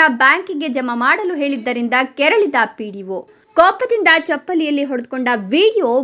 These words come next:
ಮೂರು ತಿಂಗಳ ನಂತರ ವೈರಲ್. ನ್ಯೂಸ್ ಫೈವ್ಗೆ ಸ್ವಾಗತ. ಗ್ರಾಮ ಪಂಚಾಯಿತಿಯಲ್ಲಿ ತೆರಿಗೆ ಬಾಕಿ ಹಣ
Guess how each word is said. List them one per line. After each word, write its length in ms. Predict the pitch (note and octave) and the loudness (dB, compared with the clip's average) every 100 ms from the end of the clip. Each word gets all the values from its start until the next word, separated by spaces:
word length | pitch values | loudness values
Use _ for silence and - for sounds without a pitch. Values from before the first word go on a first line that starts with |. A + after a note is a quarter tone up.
| A#3+ | 2
ಮೂರು 200 | C#4+ G#4+ A4+ | 2 2 0
ತಿಂಗಳ 240 | F#4 E4+ C#4+ | 0 0 0
ನಂತರ 220 | B3+ B3 B3+ A#3+ F#3+ | 0 0 0 0 -2
ವೈರಲ್. 320 | G3 G3 F#3 - - B3+ | -8 -6 -8 -6 -2 2
ನ್ಯೂಸ್ 240 | G#4 A4 A4 | 2 2 2
ಫೈವ್ಗೆ 300 | D#4 A#3+ B3 B3 | 0 0 0 -2
ಸ್ವಾಗತ. 320 | G#3+ F#3+ G3+ - F#3+ | -8 -10 -12 -12 0
ಗ್ರಾಮ 200 | C#4 D#4+ - | 2 2 0
ಪಂಚಾಯಿತಿಯಲ್ಲಿ 580 | A4 A4 G4+ F4+ D#4+ D#4+ | -8 -4 -4 -4 -4 -2
ತೆರಿಗೆ 280 | D4 C#4 C#4+ A#3 | -2 -2 -2 0
ಬಾಕಿ 240 | B3 C#4 D4 | 0 0 -2
ಹಣ 120 | C4+ | 0